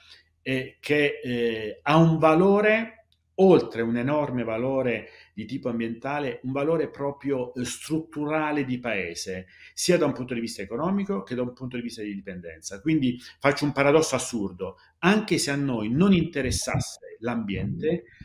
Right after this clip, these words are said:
sol per il fatto di avere una gestione diretta sulla economicità e la disponibilità della risorsa energetica,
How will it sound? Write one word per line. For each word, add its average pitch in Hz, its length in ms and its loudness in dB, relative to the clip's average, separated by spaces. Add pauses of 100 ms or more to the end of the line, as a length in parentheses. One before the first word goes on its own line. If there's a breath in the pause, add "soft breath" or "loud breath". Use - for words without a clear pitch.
(120)
sol 233 720 6
per 156 140 2
il 139 100 -2
fatto 98 500 -6
di 104 120 -8
avere 127 280 -2
una 120 160 -4
gestione 143 340 -8
diretta 110 500 -4
sulla 107 440 -4
economicità 151 1000 -2
e 117 100 -2
la 127 100 0
disponibilità 135 800 -6
della 110 120 -6
risorsa 160 340 -8
energetica, 185 680 -4